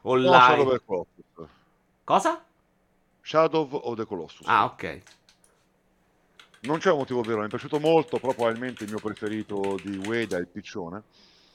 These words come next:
Speaker 1: il cane piccione.
Speaker 2: Oh, sono d'accordo con
Speaker 1: Perché
Speaker 2: te, credo forse è la prima volta nel mondo dei videogiochi, anche per me
Speaker 1: No, il cane
Speaker 2: nettamente il
Speaker 1: piccione è ancora
Speaker 2: piccione.
Speaker 1: più personale perché è stato in un periodo terrificante, come mi è mor-, mi è morta la cagnolina, ci ho pianto di brutto.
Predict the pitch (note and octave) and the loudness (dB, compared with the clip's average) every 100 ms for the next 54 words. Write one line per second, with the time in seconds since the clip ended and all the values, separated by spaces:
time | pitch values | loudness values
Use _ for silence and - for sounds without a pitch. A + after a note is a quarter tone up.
0 | _ _ _ E2+ - F2+ F2 - - D2+ | _ _ _ -14 -8 -8 -10 -14 0 6
1 | A3 - C4 G4+ - A4+ C#3 A#4 - E4+ | 6 6 2 2 2 2 4 2 4 4
2 | - - A3+ G4+ D4+ G#4 - F4 D#4 F#4 | 4 0 0 0 0 -2 4 6 6 8
3 | G4+ F4+ C4+ - A#3+ C#4+ A#3+ G#3+ G3+ F#3+ | 8 10 8 6 4 6 4 4 0 0
4 | G3+ F3 D#3 A2 C#3 G#3+ G#3+ G#3+ F3+ C#3 | -2 0 -2 0 -2 -4 -4 0 4 4
5 | A2+ D3 D#3+ A#2+ - - F#3+ D3 C#3 A#2+ | 4 0 0 -2 -4 -2 -2 0 -2 -2
6 | A#2 A#2+ - C3+ D#3 E3 B2 - G#2+ G#2 | -4 -4 -2 0 2 2 -2 0 2 2
7 | G2+ F#2 A2 A2 G#2+ A2+ A2 G#2+ G#2+ G#2 | 0 -4 -10 -10 -10 -8 -8 -8 -8 -10
8 | G#2 G#2+ B2 A2+ G2 F#2+ G2 F#2+ F#2+ F#2+ | -6 -4 -4 -8 -10 -8 -8 -8 -10 -8
9 | G2 G#2 G2+ G#2+ - G2+ G2+ G#2 G#2+ - | -6 -6 -6 -6 -6 -8 -8 -10 -12 -14
10 | F2+ D#2 D2 D#2+ D2 D2 _ | -16 -18 -18 -20 -20 -20 _